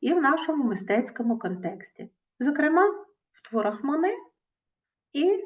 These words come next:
в творах Глущенка, українського художника і французького, як ми розуміємо. І от ось різнобарвний сніг, далеко не білий, який є в Ірини Жиленко і який є на цих полотнах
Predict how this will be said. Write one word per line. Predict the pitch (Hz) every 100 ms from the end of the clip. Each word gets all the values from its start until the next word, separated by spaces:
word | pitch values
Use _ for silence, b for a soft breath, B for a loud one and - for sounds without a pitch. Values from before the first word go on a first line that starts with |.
| - _
в | -
творах | 202 233 262 339
Глущенка, | 359 - - - 160 - - _ -
українського | 190 180 170 147 - - 269
художника | 311 370 392 392 370 370
і | 254
французького, | 240 311 339 339 311 - 185
як | 185
ми | 180
розуміємо. | 185 196 214 156 156 - _ B B B -
І | 214
от | 226
ось | 277 294 - _ _ -
різнобарвний | 190 233 226 247 - 208 311 262 196 196 226
сніг, | - 214 262 403 392 - -
далеко | 165 196 233 311 320 240
не | 254 262
білий, | 233 277 175 139 b b b _
який | 196 269 - 320 254
є | 311
в | 247
Ірини | 285 285 240
Жиленко | 233 277 330 240 - - - _ -
і |
який | 208 214 214 233 208 202
є | 175 208 254
на | 185 185
цих | - 196 -
полотнах | 185 196 359 415 202